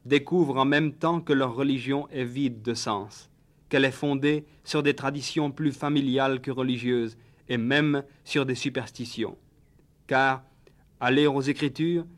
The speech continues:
c'est retourner à la source, c'est retrouver l'Évangile qui peut renouveler, sauver et orienter les âmes.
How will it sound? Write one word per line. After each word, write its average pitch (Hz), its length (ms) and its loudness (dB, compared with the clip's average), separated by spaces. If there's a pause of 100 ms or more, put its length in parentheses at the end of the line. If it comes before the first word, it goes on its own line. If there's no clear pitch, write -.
(340)
c'est 131 200 -2
retourner 147 520 0
à 135 60 0
la 127 120 0
source, - 520 -4 (460)
c'est 139 200 2
retrouver 143 500 0
l'Évangile 139 640 2
qui 135 160 -10
peut 143 180 -4
renouveler, 127 680 -2 (300)
sauver 127 560 -2 (320)
et 135 160 0
orienter 131 540 0
les 117 200 -2
âmes. 104 280 -6